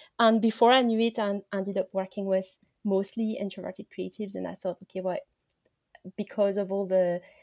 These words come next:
the, um, experience I had with overcoming my own challenges, I thought,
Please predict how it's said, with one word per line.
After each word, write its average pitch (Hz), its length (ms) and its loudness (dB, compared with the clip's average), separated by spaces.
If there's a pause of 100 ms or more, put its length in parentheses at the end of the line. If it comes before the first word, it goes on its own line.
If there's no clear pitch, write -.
(280)
the, 185 380 2
um, 170 320 -6 (680)
experience 233 640 4
I 220 100 6
had 220 260 4
with 208 180 -2
overcoming 214 640 0
my 185 160 6
own 214 180 2
challenges, 202 640 0 (120)
I 185 100 0
thought, - 440 2